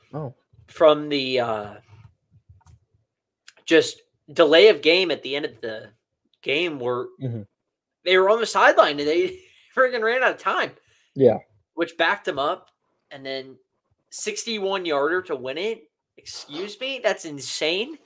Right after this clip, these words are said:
Speaker 1: <laughs>
Speaker 2: A great game from Brady Cook.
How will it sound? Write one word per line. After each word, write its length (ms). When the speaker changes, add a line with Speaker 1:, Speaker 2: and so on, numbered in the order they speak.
Speaker 1:
<laughs> 300
Speaker 2:
A 1300
great 500
game 300
from 280
Brady 320
Cook. 380